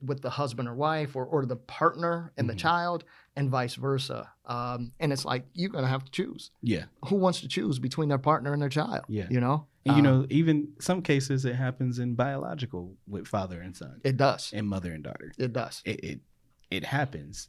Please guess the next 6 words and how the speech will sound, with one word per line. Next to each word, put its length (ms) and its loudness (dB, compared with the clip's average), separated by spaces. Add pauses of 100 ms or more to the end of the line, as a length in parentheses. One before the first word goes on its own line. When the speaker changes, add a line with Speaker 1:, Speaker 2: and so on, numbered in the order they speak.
Speaker 2:
And 580 -4 (1600)
it's 180 -4
a 40 -6
crazy 400 2
thing 400 -10 (160)
<laughs> 960 4